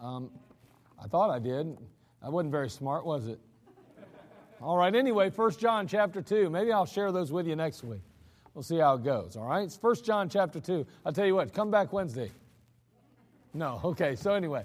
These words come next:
next week maybe I'll give 'em to you. We'll see what's going on. I know the yo-, the young people were very, uh,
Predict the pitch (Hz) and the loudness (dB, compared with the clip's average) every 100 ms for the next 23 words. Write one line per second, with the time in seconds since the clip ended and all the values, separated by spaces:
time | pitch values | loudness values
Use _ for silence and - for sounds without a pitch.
0 | - - - 180 226 - 208 165 151 156 | -10 -20 -10 0 0 2 2 2 2 2
1 | 156 147 143 143 123 151 143 156 - 175 | 4 4 2 -2 -2 -2 -2 -4 0 0
2 | 151 - 156 143 147 143 190 220 160 135 | 0 -2 -2 -2 -2 -2 -2 0 0 0
3 | 170 151 147 156 170 143 147 139 135 175 | -2 -2 -2 -2 -2 -2 -4 -4 -2 0
4 | 151 143 127 | 2 2 0